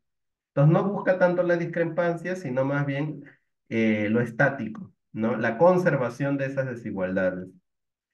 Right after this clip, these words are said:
La concepción sobre la cultura elitista está orientada,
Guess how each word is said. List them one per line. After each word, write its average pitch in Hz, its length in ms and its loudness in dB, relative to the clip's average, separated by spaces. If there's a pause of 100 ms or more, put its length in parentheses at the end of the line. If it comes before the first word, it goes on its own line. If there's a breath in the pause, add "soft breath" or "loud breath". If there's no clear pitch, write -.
(100)
La 131 220 2
concepción 135 680 2
sobre 170 240 0
la 131 160 -2
cultura 139 400 -2
elitista 147 540 0
está 135 400 -4
orientada, 143 1300 2